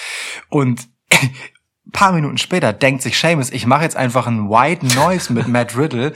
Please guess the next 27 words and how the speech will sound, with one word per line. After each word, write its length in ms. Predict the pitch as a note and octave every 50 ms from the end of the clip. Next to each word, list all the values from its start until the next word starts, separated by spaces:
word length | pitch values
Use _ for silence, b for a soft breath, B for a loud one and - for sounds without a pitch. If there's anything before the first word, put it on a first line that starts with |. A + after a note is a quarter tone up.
| - -
<laughs> 100 | D3+ -
während 340 | G#2+ D3+ D#3 E3+ F3+ F3
ich 100 | - -
noch 240 | - C#3+ D#3 D3 -
auf 160 | C3+ C3 B2+
dem 280 | - C#3 B2+ A2 G#2 -
zweiten 1000 | - - - - - A#2+ G#2+ - C3+ E3 G#3+ G#3+ G#3+ - A#2+ A2 A2 A#2+ B2+ _ b b b b b b - A#2
Ringseil 480 | B2 C3+ D3+ C#3 A#2 A2+ G2+ F#2+ G2+ G2+
stehe 380 | - - - A2+ A2 A#2 B2
und 240 | - D3 C3 - -
kletter 360 | - - D#3+ E3 - E3 C3+
mit 380 | A#2+ B2 C#3 G3+ - - - -
dem 220 | G3+ F#3+ F3+ D#3+ -
Typen 340 | - A3+ A#3+ A#3+ F#3+ C#3
im 240 | - - E3+ F3+ F#3
Gepäck.“ 440 | D#3 D3+ C#3 - - G3 - - - -
Und 160 | - A#2 G2+
der 120 | B2+ G#2+
ist 160 | - C3 - -
ja 120 | C3+ B2+
nun 240 | C3 C#3 C#3+ C#3+ - _ -
auch 320 | - F3+ A#3+ A#3+ - -
kein 220 | - - A2+ G2 F2+
Leichtgewicht, 680 | F#2 F#2+ G#2 G#2 - - - G2+ - - - - -
ne? 240 | - B2 E3 F#3 F#3 B B B B B B B B B B B B B
<laughs> 800 | - D#3+ - - F3+ C3+ - - - - - - - - - -
Also, 340 | - B2+ - D3+ C#3+ A#2